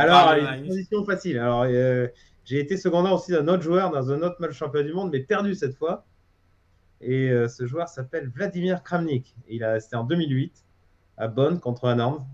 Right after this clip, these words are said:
Speaker 2: C'était le, la pire expérience échiquienne de toute ma vie.
Speaker 1: <laughs>
Speaker 2: <laughs> Et voilà, où, euh, en gros, non, mais c'est assez horrible, hein, quand le type, tu te prépares deux, trois mois, trois mois, ou genre, ben, vra-, bon, ben, voilà, tu fais travailler sérieusement, euh,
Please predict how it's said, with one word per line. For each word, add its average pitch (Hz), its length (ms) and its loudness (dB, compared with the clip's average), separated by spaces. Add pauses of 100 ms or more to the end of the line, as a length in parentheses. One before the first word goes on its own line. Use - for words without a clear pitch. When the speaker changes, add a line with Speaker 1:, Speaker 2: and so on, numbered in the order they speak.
Speaker 2:
C'était 131 320 -6
le, 127 400 4 (400)
la 131 80 0
pire 226 240 2
expérience 180 460 2
échiquienne 160 380 -2
de 143 80 -2
toute 143 200 -8
ma 139 120 2
vie. 131 260 0 (100)
Speaker 1:
<laughs> - 240 -8 (1040)
Speaker 2:
<laughs> 131 240 -6
Et 180 60 4
voilà, 180 460 0
où, 180 300 6
euh, 147 140 2 (280)
en 156 120 0
gros, 180 220 4
non, 180 120 2
mais 156 140 0
c'est 156 240 -4
assez 160 300 -2
horrible, 160 300 0
hein, 135 260 -6
quand 127 360 -4 (360)
le 127 160 -4
type, 170 260 -10
tu 143 140 -14
te 127 60 -20
prépares 151 480 0
deux, 143 100 -2
trois 143 220 -4
mois, 190 400 -4 (600)
trois 127 160 -6
mois, 170 420 -4 (1080)
ou 113 140 -12
genre, 139 280 0
ben, 113 180 -4
vra-, 117 300 -2
bon, 151 260 0
ben, 110 80 -4
voilà, 147 340 0
tu - 120 -16
fais 110 160 -10
travailler 110 240 -6
sérieusement, 113 640 -6
euh, 107 400 -4